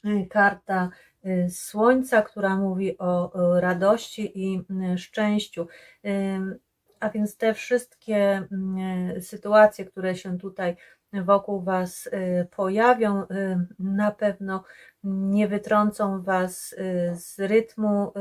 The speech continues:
y, sprawią wam dużo, y, satysfakcji, dużo, y, radości,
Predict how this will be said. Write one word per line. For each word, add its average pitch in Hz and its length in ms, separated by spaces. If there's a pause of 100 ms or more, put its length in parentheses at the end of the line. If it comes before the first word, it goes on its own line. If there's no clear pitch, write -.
(160)
y, 185 40
sprawią 202 580
wam 185 240
dużo, 185 500
y, 180 40
satysfakcji, 196 840
dużo, 185 420 (380)
y, 190 380
radości, 226 840